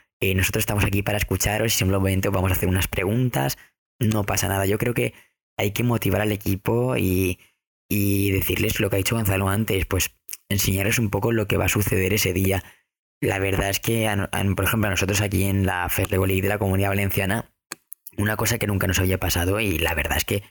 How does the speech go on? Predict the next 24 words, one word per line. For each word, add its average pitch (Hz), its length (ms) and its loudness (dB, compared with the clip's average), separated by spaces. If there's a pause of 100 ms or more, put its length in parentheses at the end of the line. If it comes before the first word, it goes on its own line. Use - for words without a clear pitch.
nos 104 180 2
gustó 98 300 2
bastante 104 380 0
la 98 80 0
idea, 98 260 0 (100)
es 101 120 -2
que 110 100 -2
tuvimos 107 460 0
una 104 220 4
cámara 104 340 0
de 113 80 0
televisión 98 580 0
dentro 98 280 0
de 113 60 0
la 90 120 0
sala, 98 260 -2 (340)
porque 95 220 -2
la 95 100 0
competición 92 460 0
se 95 80 2
estaba 95 240 0
retransmitiendo 92 640 0
diariamente 92 880 0
en, 76 260 -10